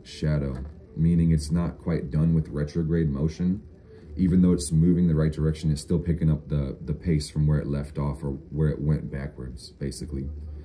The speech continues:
So we're catching up, and that just says that, like, you know, your ability to function, 'cause that's third house, like, broadly speaking, to interact with the world, to communicate, and even be able to, like, use your motor functions,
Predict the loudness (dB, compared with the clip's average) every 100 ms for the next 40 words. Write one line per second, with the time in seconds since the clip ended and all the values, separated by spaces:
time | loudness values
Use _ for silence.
0 | -18 -20 -20 -20 -6 -4 -2 -2 0 0
1 | 0 -4 -10 -10 -10 -10 -14 -18 -20 -20
2 | -20 -20 -20 -16 -14 -8 -2 0 0 2
3 | 0 2 0 2 2 2 4 4 0 -8
4 | -20 -20 -20 0 6 8 6 4 2 4
5 | 4 6 6 4 2 2 2 2 2 2
6 | 2 0 0 -6 -16 -20 -6 0 2 2
7 | -2 -4 0 2 4 2 -2 -4 -4 -4
8 | -10 -18 -20 -16 -14 -12 -14 -14 -14 -4
9 | 0 2 2 0 0 0 2 0 0 0
10 | 2 0 -2 -4 -6 -4 -4 -2 0 2
11 | 2 0 -4 -4 0 2 2 2 0 2
12 | 0 0 0 2 2 2 2 0 -2 0
13 | -2 -2 0 2 4 2 4 4 4 2
14 | 0 -4 -4 -8 -8 -8 -12